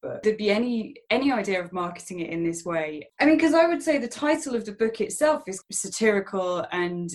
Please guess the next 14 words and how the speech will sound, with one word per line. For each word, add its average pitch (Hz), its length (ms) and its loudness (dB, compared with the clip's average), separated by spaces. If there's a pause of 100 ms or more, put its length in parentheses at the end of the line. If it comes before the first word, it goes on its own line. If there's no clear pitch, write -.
(120)
you 196 140 -2
know, 170 140 -2 (260)
is, 170 160 -8
is 180 220 -6
immediately 220 760 2
problematizing 208 640 -2
the 170 160 -2
idea 165 160 -2
of 165 80 -6
self-care 170 520 -4
and 165 100 0
what 156 160 -4
self-care 170 580 -4
is. - 300 -6